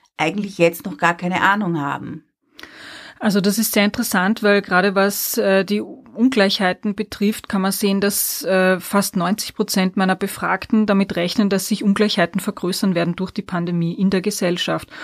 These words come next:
Speaker 2: und sich auch wirklich große Sorgen, äh, machen, dass benachteiligte Bevölkerungsgruppen vergessen werden.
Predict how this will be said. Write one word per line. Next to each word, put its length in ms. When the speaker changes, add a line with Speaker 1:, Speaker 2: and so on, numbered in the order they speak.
Speaker 2:
und 140
sich 160
auch 100
wirklich 260
große 360
Sorgen, 560
äh, 320
machen, 460
dass 260
benachteiligte 720
Bevölkerungsgruppen 840
vergessen 580
werden. 340